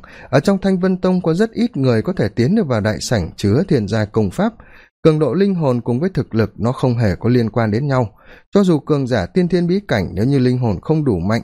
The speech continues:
thì cũng chẳng có cách nào tiến vào đại sảnh chứa thiên gia công pháp. Đó là còn chưa nói đến việc tiến vào mộ địa phía sau đại sảnh này.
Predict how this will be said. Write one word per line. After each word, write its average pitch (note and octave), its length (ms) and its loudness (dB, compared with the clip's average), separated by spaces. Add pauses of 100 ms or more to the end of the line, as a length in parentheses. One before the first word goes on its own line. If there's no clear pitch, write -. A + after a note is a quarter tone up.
thì A2+ 100 0
cũng - 180 -2
chẳng A2 200 0
có C3+ 100 -4
cách - 240 -4
nào A#2 180 0
tiến C3 320 0
vào D3 100 0
đại G#2 180 -2
sảnh F#2+ 360 -2
chứa G#2 160 0
thiên A#2 240 -2
gia A2 180 -2
công G#2 260 -2
pháp. G3+ 240 -2 (560)
Đó C3+ 180 4
là E3+ 180 0
còn G#2 340 -2
chưa B2+ 160 0
nói A2 240 0
đến F#3 160 -2
việc C3+ 280 -2
tiến D3+ 240 0
vào G#2 140 0
mộ G2 200 -2
địa A#2+ 200 0 (140)
phía G2+ 140 0
sau B2 240 -2
đại A2 180 -2
sảnh E2+ 260 -4
này. F#2+ 200 0